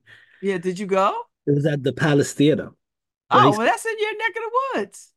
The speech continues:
Speaker 2: Yeah, it's, like, ten minutes away, right? So, so I decided I'm going with Karen, right?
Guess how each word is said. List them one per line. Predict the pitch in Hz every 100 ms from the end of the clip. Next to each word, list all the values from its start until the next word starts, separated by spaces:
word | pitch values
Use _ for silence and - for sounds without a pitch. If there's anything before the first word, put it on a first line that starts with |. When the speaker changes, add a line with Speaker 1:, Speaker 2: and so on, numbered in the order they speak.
| _
Speaker 2:
Yeah, | 151 131
it's, | 113 -
like, | 131 113 107 - _ _ _ _
ten | - 143 135
minutes | 131 123
away, | 127 120 98
right? | 101 117
So, | - 131 117 113 - _ _ _ _ _ _ _ _ _ _ - - _ - _ _ _ _ _ _ _ _ _ _ 180
so | - 165 143
I | 160
decided | 170 175 147
I'm | 139
going | 131 147
with | 156
Karen, | 151 131 101 101 101
right? | 107 131